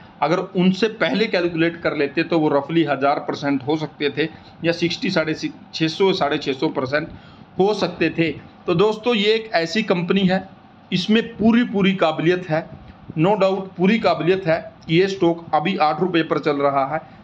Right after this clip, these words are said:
यहाँ से अच्छे returns ये कमाकर दे सकता है। Numbers भी अच्छे आए हैं, profit में है।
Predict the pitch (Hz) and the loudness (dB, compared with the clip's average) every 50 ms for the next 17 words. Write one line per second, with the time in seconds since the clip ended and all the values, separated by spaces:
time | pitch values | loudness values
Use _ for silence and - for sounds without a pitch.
0 | - - - 139 156 160 151 180 190 190 - 185 185 185 185 165 - - - 226 | -20 -14 -4 -2 0 0 2 0 -2 0 -2 -2 -2 0 -2 -4 -2 0 2 2
1 | 220 196 170 - - 175 165 170 156 143 - - - - - - - - 165 165 | 2 2 0 -2 0 0 2 2 0 -2 -6 -12 -18 -20 -20 -20 -12 -2 0 0
2 | 180 180 170 151 147 147 139 135 - 170 165 196 185 - - - - - - - | 0 0 -2 -2 0 0 0 0 0 -2 -2 -2 -4 -8 -14 -20 -20 -20 -18 -14
3 | 131 127 175 190 202 196 - 180 180 - - 170 156 143 139 131 131 143 147 156 | -4 0 0 0 0 0 -2 -4 -6 -2 0 2 2 2 2 0 0 0 0 0
4 | 165 170 190 190 - 185 185 160 160 160 - 180 185 180 165 160 165 170 165 170 | 2 2 0 0 0 0 0 0 0 -2 -4 -4 -2 0 0 0 0 0 0 -2
5 | 175 - - 165 156 151 143 190 196 196 185 185 165 156 156 | -2 -4 -2 0 0 2 2 0 0 2 2 0 2 0 0